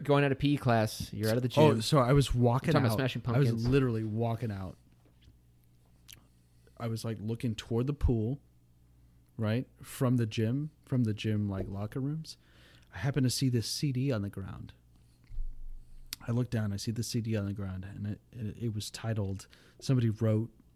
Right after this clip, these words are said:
Speaker 2: with a Sharpie, "Unknown" on it. So I was like, "Oh." So I look at it, I flip it over. It looks okay. Like, it's not too scratched up. So I'm like, I take it home. Windows, uh,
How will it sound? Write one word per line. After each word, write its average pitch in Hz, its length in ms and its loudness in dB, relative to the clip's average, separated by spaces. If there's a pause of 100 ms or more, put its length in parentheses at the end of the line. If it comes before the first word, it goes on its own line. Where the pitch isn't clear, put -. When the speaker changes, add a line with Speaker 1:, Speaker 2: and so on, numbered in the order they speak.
Speaker 2:
with 120 200 -2
a 107 40 -2
Sharpie, 104 580 -4
"Unknown" 104 500 0 (340)
on 101 200 -10
it. - 440 -20 (840)
So 147 140 2
I - 20 6
was 131 120 2
like, 104 300 -2 (440)
"Oh." 143 280 2 (440)
So - 200 0
I 123 60 6
look 139 240 2
at 139 120 4
it, 139 160 -2 (240)
I 127 80 -2
flip 139 280 2
it 117 80 2
over. 117 380 0 (440)
It 156 60 0
looks 185 200 8
okay. 123 440 2 (460)
Like, 123 180 0
it's 123 140 -6
not 113 180 -2
too - 180 -2
scratched - 480 -4
up. 117 160 -6 (400)
So - 180 0
I'm 123 100 4
like, 107 260 -2
I 131 80 -4
take 117 180 -4
it 110 60 0
home. 117 260 0 (1500)
Windows, 113 1040 0
uh, 104 720 0